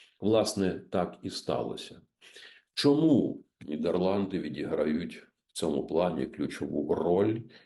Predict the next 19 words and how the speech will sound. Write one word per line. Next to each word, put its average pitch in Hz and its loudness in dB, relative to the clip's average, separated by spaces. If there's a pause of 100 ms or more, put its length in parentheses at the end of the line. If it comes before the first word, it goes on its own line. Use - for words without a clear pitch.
(140)
і - -2
чому, 78 -2
не 95 2
ставши - -2
ще 62 -4
генеральним 67 -4
секретарем, - -4 (420)
Марк 76 -2 (260)
Рютте 80 0
виконує 65 -2 (200)
ці - -6
функції? - -4
Справа 80 2
в 80 -2
тому, 95 2
що 76 -6 (840)
Нідерланди 98 0 (400)
і 87 0
підприємства, 78 -2